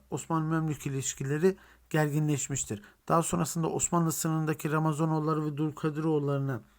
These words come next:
üzerinde hakimiyet kurmak istemeleri iki devlet arasının tamamen açmıştı.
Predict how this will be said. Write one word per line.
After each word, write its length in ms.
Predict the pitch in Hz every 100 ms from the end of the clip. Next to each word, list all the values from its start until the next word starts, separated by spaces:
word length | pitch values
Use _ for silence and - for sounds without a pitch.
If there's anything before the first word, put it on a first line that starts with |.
| - _
üzerinde 640 | 151 131 143 139 135 170 170 - -
hakimiyet 500 | - 151 151 165 165
kurmak 380 | - 165 160 147
istemeleri 640 | 139 - 135 139 139 165 185 - _
iki 220 | - - 165
devlet 320 | 160 147 156
arasının 600 | 165 151 - 156 185 202 _ _
tamamen 460 | 175 156 147 175 - _
açmıştı. 640 | 160 139 135 123 - 107